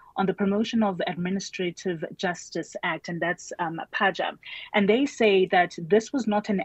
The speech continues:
admin decision in relation to the termination of the Z D P program, and instead it was one, um,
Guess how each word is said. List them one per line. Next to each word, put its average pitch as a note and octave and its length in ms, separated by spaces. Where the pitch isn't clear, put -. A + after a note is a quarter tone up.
admin F3+ 500
decision F3 600
in F#3+ 120
relation F#3 540
to - 160
the E3+ 120
termination F3+ 840
of F3 220
the F3 360
Z F3 200
D F3 160
P E3+ 200
program, F#3 560
and G#3 100
instead G#3 440
it F#3+ 120
was F#3 200
one, G3 440
um, F3+ 420